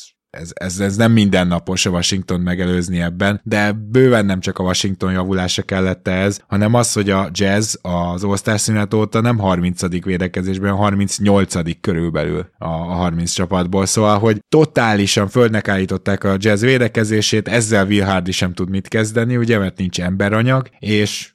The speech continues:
persze, tök jó, hogy néha így dobnak százhúsz-százharminc pontokat,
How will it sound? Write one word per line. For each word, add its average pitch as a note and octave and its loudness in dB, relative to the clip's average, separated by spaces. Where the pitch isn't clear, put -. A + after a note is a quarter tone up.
persze, A2 2
tök A2 2
jó, G2+ 2
hogy G2 0
néha G2+ 0
így G2 -6
dobnak G2+ -2
százhúsz-százharminc G2+ -2
pontokat, C3 0